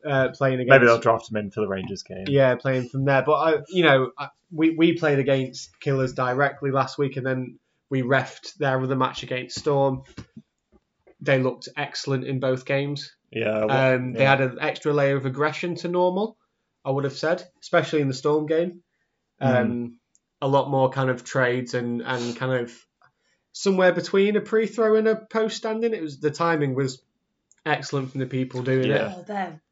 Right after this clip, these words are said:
Speaker 3: vile to deal with, aren't they?
Speaker 1: Yeah,
Speaker 3: It's like, if you,
Speaker 1: horrible
Speaker 3: if
Speaker 1: to
Speaker 3: you,
Speaker 1: deal
Speaker 3: if
Speaker 1: with.
Speaker 3: you get
Speaker 2: Like a
Speaker 3: it
Speaker 2: properly
Speaker 3: right,
Speaker 2: timed standing
Speaker 3: if you
Speaker 2: counter.
Speaker 3: get it right, they are so difficult.
Speaker 1: It's
Speaker 3: But it,
Speaker 1: brutal.
Speaker 3: but it's such a skill to get the timing right. And then, of course, you get into the whole, like, "Oh, people are expecting you just play differently." But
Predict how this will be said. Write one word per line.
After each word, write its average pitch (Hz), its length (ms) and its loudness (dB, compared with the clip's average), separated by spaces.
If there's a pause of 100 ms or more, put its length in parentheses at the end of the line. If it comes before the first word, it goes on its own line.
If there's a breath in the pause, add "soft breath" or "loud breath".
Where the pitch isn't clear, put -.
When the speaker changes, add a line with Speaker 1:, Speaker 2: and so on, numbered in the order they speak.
(200)
Speaker 3:
vile 185 580 -4
to - 120 -18
deal 170 260 -8
with, 151 160 -10
aren't 160 220 -10
they? 170 100 -14
Speaker 1:
Yeah, 160 220 8
Speaker 3:
It's 127 100 0
like, 156 140 6
if 143 60 4
you, - 100 4
Speaker 1:
horrible - 80 2
Speaker 3:
if - 20 0
Speaker 1:
to 123 80 0
Speaker 3:
you, 117 60 2
Speaker 1:
deal 107 100 4
Speaker 3:
if - 60 4
Speaker 1:
with. - 80 0
Speaker 3:
you 262 120 0
get - 160 0
Speaker 2:
Like 254 100 0
a - 20 -12
Speaker 3:
it 226 60 -10
Speaker 2:
properly 151 360 6
Speaker 3:
right, 113 80 -4
Speaker 2:
timed 110 320 2
standing - 320 -8
Speaker 3:
if 220 100 -4
you 233 140 -4
Speaker 2:
counter. 262 200 0
Speaker 3:
get 254 40 0
it 254 180 -2
right, 175 380 0
they 185 100 -2
are 175 160 0
so 180 1000 -6 (120)
difficult. 180 440 -10
Speaker 1:
It's 156 80 -20
Speaker 3:
But - 140 0
it, - 60 4
Speaker 1:
brutal. - 160 -2
Speaker 3:
but 202 80 4
it's - 280 -4
such - 280 -4
a 196 40 -10
skill 190 540 -2
to - 120 -18
get 185 200 -2
the 170 60 -18
timing 196 560 -4
right. 160 240 -6
And 185 100 -8
then, 180 80 -6
of 175 60 -12
course, 170 140 -14
you - 40 -20
get 175 60 -10
into 160 120 -18
the 170 60 -20
whole, 170 160 -8
like, 160 220 -8
"Oh, 170 200 0
people 170 140 -14
are 160 40 -10
expecting 170 520 -10
you 175 60 -20
just 175 160 -18
play 180 200 -8
differently." 160 420 -16
But 170 200 -4